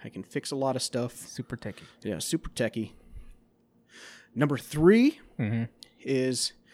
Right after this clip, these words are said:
Speaker 1: from the ages of, I would say, eighteen to twenty-four, twenty-five, I got, well, well, be, I would say before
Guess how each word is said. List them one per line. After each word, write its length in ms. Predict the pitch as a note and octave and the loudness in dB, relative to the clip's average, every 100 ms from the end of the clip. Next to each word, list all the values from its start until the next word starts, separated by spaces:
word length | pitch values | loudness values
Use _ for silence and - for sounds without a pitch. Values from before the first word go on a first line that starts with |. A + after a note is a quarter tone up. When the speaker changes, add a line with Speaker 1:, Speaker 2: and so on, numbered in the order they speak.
| - - - - | -20 -20 -20 -4
Speaker 1:
from 220 | C#3 B2+ | 2 2
the 140 | A#2 - | 2 2
ages 580 | C#3 D3+ C#3+ D#3 D#3 C3 | 4 4 6 6 4 4
of, 480 | B2 A#2+ A2+ - - - | 0 0 -2 -8 -18 -8
I 120 | B2 | -2
would 140 | C3 A#2+ | -2 0
say, 420 | B2+ A2+ A2 - _ _ | 0 2 0 -4 _ _
eighteen 960 | C#3 E3 - - - E3 E3+ F3 F3+ F3 | 0 2 0 -4 2 4 4 2 0 -2
to 640 | - B2 A2+ G#2+ G#2+ G#2 - - | -2 -2 0 -2 -4 -6 -10 -12
twenty-four, 920 | - - B2+ C3+ B2 - - C#3+ D#3+ | -8 -4 0 0 -2 -4 -2 0 0
twenty-five, 1000 | - C#3+ D3 C#3 - C#3 B2 A2+ A2+ - - - - - - _ _ _ | 0 -2 -2 -4 -2 0 0 0 -2 -6 -20 -20 -20 -20 -20 _ _ _
I 180 | - B2 | 0 0
got, 320 | A#2 A2+ G2+ - - - - - - | 2 0 -2 -10 -20 -20 -20 -8 2
well, 180 | F3 - | 4 4
well, 160 | C3+ B2+ | 0 -2
be, 200 | C#3+ C#3+ | -2 0
I 140 | C3+ | 2
would 320 | C3 A#2+ - | 2 0 -4
say 220 | - C3 A2+ | -2 0 0
before 440 | A#2 - A2 | -4 -4 -2